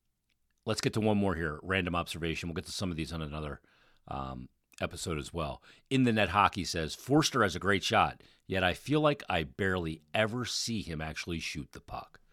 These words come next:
In the, in the Net Hockey, that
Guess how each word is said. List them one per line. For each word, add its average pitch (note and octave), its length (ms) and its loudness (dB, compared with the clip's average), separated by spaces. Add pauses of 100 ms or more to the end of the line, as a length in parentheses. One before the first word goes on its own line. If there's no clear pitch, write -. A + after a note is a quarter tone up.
(1080)
In G#2+ 160 2
the, A2+ 220 2
in A#2+ 160 2
the B2 100 2
Net A#2+ 160 4
Hockey, A2 420 2 (580)
that G2+ 500 4